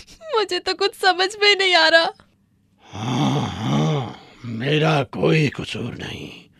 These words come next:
Speaker 2: दुकान पर चोरी चोरों ने की और आग भी उन्होंने ही लगाई। मैं तो तुम्हारे बाबा की दुकान के पास भी नहीं गया।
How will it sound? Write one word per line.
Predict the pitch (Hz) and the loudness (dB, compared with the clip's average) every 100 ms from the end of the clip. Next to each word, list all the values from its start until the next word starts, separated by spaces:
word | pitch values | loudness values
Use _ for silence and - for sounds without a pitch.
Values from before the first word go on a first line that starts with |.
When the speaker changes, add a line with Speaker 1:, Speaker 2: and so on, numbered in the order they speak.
| _ _ _ _ _ | _ _ _ _ _
Speaker 2:
दुकान | 107 120 160 165 156 | -12 -2 2 2 2
पर | - 151 151 147 - | 0 2 2 0 -4
चोरी | 113 143 147 139 107 | -4 0 0 0 -2
चोरों | - 139 156 147 | -8 0 2 2
ने | 107 104 | 0 -6
की | 87 127 135 135 - _ _ _ _ _ _ - | -8 -6 -4 -4 -6 _ _ _ _ _ _ -6
और | - | -2
आग | 147 156 147 | 2 2 2
भी | 113 127 135 | -2 -2 -2
उन्होंने | 104 98 117 113 - | -4 -6 -6 -6 -6
ही | - 110 | -8 -8
लगाई। | - - - - - _ _ _ _ _ _ | -12 -12 -12 -14 -18 _ _ _ _ _ _
मैं | 131 127 | -6 -6
तो | - 135 123 | -4 -4 -4
तुम्हारे | 110 123 113 127 120 | -6 -8 -6 -6 -6
बाबा | 95 110 135 135 127 | -8 -6 -6 -6 -8
की | 123 107 | -10 -12
दुकान | 101 131 135 127 | -12 -8 -6 -8
के | 104 | -10
पास | 101 - 127 139 131 - | -16 -10 -6 -6 -6 -10
भी | 113 | -12
नहीं | 104 - - | -10 -12 -12
गया। | - - - - - | -12 -12 -14 -18 -20